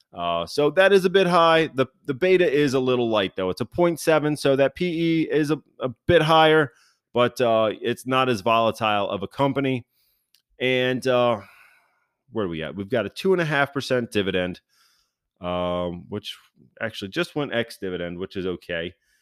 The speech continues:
Uh, and then we've got, uh, about, uh, twenty-eight percent of upside on this one. Uh, and a lot of these price targets haven't even, uh, caught up to some of this news from the Taiwan talks. The most recent,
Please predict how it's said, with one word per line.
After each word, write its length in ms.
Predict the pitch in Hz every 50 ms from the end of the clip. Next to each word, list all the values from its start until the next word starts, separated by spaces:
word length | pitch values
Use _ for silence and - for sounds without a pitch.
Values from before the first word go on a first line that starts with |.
| _ _ _ _ _ _
Uh, 240 | 110 104 104 107 101
and 140 | - 123 135
then 120 | 147 156
we've 200 | 160 160 147 127
got, 440 | - 156 151 147 143 143 139 143 -
uh, 460 | 147 143 143 139 139 139 139 139 139
about, 360 | 135 127 139 135 131 131 - -
uh, 80 | 143 131
twenty-eight 960 | - - - - 147 151 160 160 165 165 160 160 - - 131 143 143 139 -
percent 440 | - 147 131 - - 131 123 120 -
of 120 | - 113 110
upside 640 | - 104 117 120 - - - 113 101 92 90 85
on 140 | 90 90 90
this 240 | 90 87 - - -
one. 240 | 92 85 80 76 - _ _ _ _ _ _ _ _ _ _ _ _ _
Uh, 180 | 92 92 95 98
and 180 | - 110 113
a 40 | 117
lot 360 | 117 113 117 135 143 165 170
of 60 | 160 147
these 260 | 147 147 151 143 -
price 340 | - - 151 160 180 185 -
targets 480 | - 151 131 127 120 127 123 - - - _ _ _ _
haven't 560 | - - - 139 143 143 139 143 143 135 -
even, 400 | 127 135 139 131 135 135 131 120 - _ _ _ -
uh, 220 | 104 98 98 98
caught 340 | - - - - 139 139 123
up 240 | - - - 110 - - _ -
to 120 | - 120
some 240 | 101 - 127 117 113
of 60 | 110
this 240 | 110 110 107 95 -
news 340 | 117 113 117 120 120 110 -
from 220 | - - 117 110
the 80 | 107 101
Taiwan 560 | - - 113 107 104 101 101 101 101 98 95
talks. 380 | - - 90 82 82 - - -
The 100 | 98 90
most 340 | 95 104 110 113 113 -
recent, 520 | 107 110 117 139 147 147 - 156 147 135